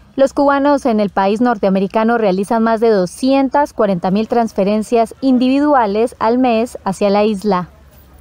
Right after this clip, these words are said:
Tradicionalmente, el principal canal de envío de dinero a Cuba ha sido informal, mediante viajeros que traían las divisas en efectivo. Pero con el prolongado cierre de fronteras desde marzo a causa de la pandemia del coronavirus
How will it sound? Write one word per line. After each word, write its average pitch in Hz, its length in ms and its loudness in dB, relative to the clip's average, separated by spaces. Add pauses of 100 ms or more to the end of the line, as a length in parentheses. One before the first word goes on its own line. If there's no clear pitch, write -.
(280)
Tradicionalmente, 226 960 2
el 240 100 0
principal 208 500 0
canal 220 320 0
de 220 60 0
envío 226 340 0
de 220 120 2
dinero 196 300 0
a 220 60 0
Cuba 214 500 2
ha 214 220 -4
sido 214 360 0
informal, 220 720 0 (400)
mediante 269 380 2
viajeros 254 640 2
que 220 140 -2
traían 214 320 0
las 208 120 0
divisas 202 560 -2
en 202 140 0
efectivo. 214 680 0 (520)
Pero 185 140 0
con 190 180 0
el 180 60 0
prolongado 190 680 0
cierre 220 460 0
de 214 100 0
fronteras 202 580 0
desde 196 240 0
marzo 226 460 0
a 196 80 -2
causa 196 420 -2
de 196 100 0
la 185 100 -2
pandemia 202 420 0
del 196 140 -2
coronavirus 233 840 0